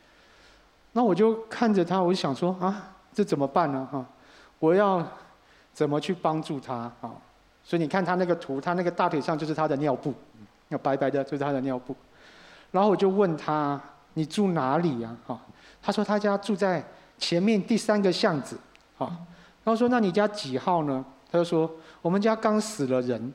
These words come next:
我想：“哦，是不是门口有贴着这个白纸啊？”好，所以我就走去前面的三个巷子，我还不是走三个，我三条，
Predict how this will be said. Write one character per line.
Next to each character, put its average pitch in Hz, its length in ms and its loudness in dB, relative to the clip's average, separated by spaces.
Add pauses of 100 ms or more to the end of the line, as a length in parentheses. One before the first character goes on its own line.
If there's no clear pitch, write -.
(380)
我 196 80 -2
想 - 200 -2
：“哦， 185 140 0
是 - 160 -4
不 196 80 2
是 214 100 0
门 180 200 0
口 165 140 0
有 131 80 -2
贴 170 280 0
着 156 100 2
这 165 120 -2
个 151 60 -4
白 139 260 -2
纸 139 300 -10
啊？” 113 140 -8 (400)
好， - 220 -8
所 - 160 0
以 180 40 4
我 165 60 4
就 180 160 2
走 160 280 -2
去 170 340 0 (440)
前 156 180 0
面 185 120 0
的 165 100 2
三 170 220 0
个 160 80 2
巷 147 240 0
子， 117 120 -10 (340)
我 160 100 0
还 180 60 2
不 185 120 0
是 208 100 0
走 156 240 0
三 - 320 -4
个， 165 180 0
我 160 60 0
三 214 300 2
条， 160 240 0